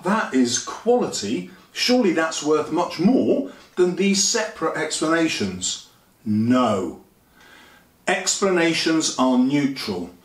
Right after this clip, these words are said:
The more evidence you've got, the more you can explain, the higher your mark. And that works for questions two and three and four. Quantity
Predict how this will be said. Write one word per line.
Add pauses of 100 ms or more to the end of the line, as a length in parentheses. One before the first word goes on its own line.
(180)
The
more
evidence
you've
got, (340)
the
more
you
can
explain, (260)
the
higher
your
mark. (380)
And
that
works
for
questions
two (480)
and
three (400)
and
four. (640)
Quantity